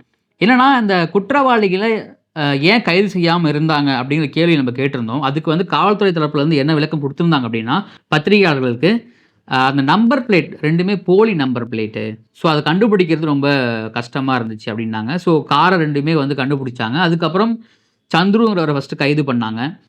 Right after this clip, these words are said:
அவரு தான் முக்கிய குற்றவாளி அப்படிங்கிற மாதிரி சொன்னாங்க. அது மட்டும் இல்லாம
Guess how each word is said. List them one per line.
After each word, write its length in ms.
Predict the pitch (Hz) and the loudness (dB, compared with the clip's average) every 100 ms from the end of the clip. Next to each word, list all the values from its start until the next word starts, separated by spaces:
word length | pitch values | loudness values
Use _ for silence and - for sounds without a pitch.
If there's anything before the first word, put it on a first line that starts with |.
| _ | _
அவரு 220 | 135 165 170 | 0 2 2
தான் 140 | 180 | 0
முக்கிய 280 | 147 180 175 | 0 0 2
குற்றவாளி 600 | 143 147 151 135 127 127 | 0 -2 0 0 0 0
அப்படிங்கிற 520 | 120 120 123 120 117 | -2 -4 -4 -2 -2
மாதிரி 200 | 123 131 127 | -4 -4 -4
சொன்னாங்க. 480 | 120 117 107 131 170 _ _ _ | -2 -2 -4 -10 -12 _ _ _
அது 220 | 139 165 | 2 2
மட்டும் 200 | 170 220 | 4 4
இல்லாம 680 | 214 180 151 127 147 208 | 6 4 4 0 -2 -2